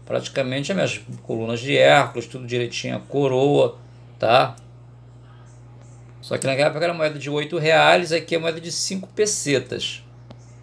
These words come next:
Então essas moedas espanholas já eram produzidas em Potosí, no México, em Lima, Santiago, certo?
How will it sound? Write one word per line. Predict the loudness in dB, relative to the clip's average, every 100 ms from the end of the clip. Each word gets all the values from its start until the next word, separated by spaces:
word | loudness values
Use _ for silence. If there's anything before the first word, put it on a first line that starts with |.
| -20 -20 -18 -6
Então | -4
essas | -2 0
moedas | 4 2 2
espanholas | -4 -2 0 4 6 6 6 2
já | 0 2 6 6
eram | 6
produzidas | 0 -4 -6 -6 -6 -4 -6 -8 -12 -16 -16 -10
em | -6
Potosí, | -2 0 2 0 0 -2
no | 0 0
México, | 4 6 6 4 -4 -10 -14 -14 -10
em |
Lima, | -6 -2 -2 -2 -2
Santiago, | -4 -4 0 6 8 8 6 2 -14 -20
certo? | -6 2 4 2